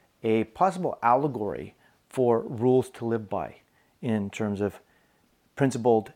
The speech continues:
ethical living. So we'll see if I'm able to kinda get there or if, if that's a stretch. In my show notes, you're gonna find three articles about different pickleball etiquette ideas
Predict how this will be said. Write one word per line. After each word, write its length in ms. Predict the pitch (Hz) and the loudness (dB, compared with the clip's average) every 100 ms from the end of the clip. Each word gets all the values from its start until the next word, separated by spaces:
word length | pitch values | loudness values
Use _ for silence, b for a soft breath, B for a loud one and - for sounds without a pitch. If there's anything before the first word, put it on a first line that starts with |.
| _ | _
ethical 440 | 127 - - 110 - - | -4 -2 -10 -12 -12 -6
living. 340 | 110 110 104 87 - _ _ _ b b b b | 0 0 0 -10 -20 _ _ _ b b b b
So 160 | - 131 | 0 2
we'll 140 | 135 | 2
see 400 | - 190 180 170 | 2 4 4 2
if 120 | 151 | 2
I'm 180 | 143 135 | 2 2
able 220 | 135 127 | 0 -2
to 80 | 107 | -4
kinda 260 | - 123 110 | -4 -2 -2
get 380 | 101 123 - | 0 0 0
there 400 | 131 135 139 127 - | 0 2 2 0 -4
or 240 | 117 107 | 0 2
if, 180 | 101 - 403 | 0 -6 -12
if 200 | 127 - | -10 -2
that's 240 | 120 107 110 | 0 0 -2
a 40 | |
stretch. 640 | - - 143 135 - - _ b b b b b b - | -10 2 4 4 -2 -14 _ b b b b b b -6
In 60 | 123 | 0
my 100 | 120 | 0
show 320 | - 165 156 | 2 4 4
notes, 340 | 147 139 143 | 4 4 2
you're 60 | 143 | 0
gonna 120 | 131 | -2
find 480 | 113 120 110 104 104 - - | 2 2 2 0 -4 -10 -8
three 280 | 143 147 - | 2 2 6
articles 640 | 117 135 139 175 180 175 - | 6 6 4 0 0 -2 -4
about 460 | 120 117 113 143 - b b b _ | 2 4 4 0 -14 b b b _
different 540 | 135 139 143 143 - - _ _ _ - | 4 4 4 0 -4 -16 _ _ _ -2
pickleball 480 | 151 143 123 123 - | -2 2 6 6 4
etiquette 400 | - 123 - 139 - | 0 0 0 -6 0
ideas 680 | 113 101 127 151 156 143 | 0 0 2 4 4 2